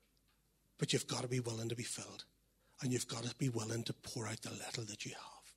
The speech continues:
The little that you have. And if you start pouring, he will start flowing. But he wants to lavish his abundant goodness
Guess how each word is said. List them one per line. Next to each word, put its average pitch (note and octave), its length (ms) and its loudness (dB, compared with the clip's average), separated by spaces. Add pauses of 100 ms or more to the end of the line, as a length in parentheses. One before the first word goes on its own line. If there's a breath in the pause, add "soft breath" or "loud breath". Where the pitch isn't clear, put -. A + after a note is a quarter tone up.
(640)
The C3 60 -2
little B2 340 -8
that - 180 -10
you - 60 -10
have. - 1000 -6
And C3 80 6
if C3 160 4
you D#3 120 10
start - 600 10
pouring, C#3 460 2 (880)
he B2 160 0
will B2 140 4
start - 320 8
flowing. - 280 -4 (2000)
But - 120 -2
he C3+ 280 2
wants A2 440 4
to - 120 -2
lavish G#2+ 840 -2 (300 loud breath)
his B2 160 4
abundant B2 800 0 (400 soft breath)
goodness A2+ 540 2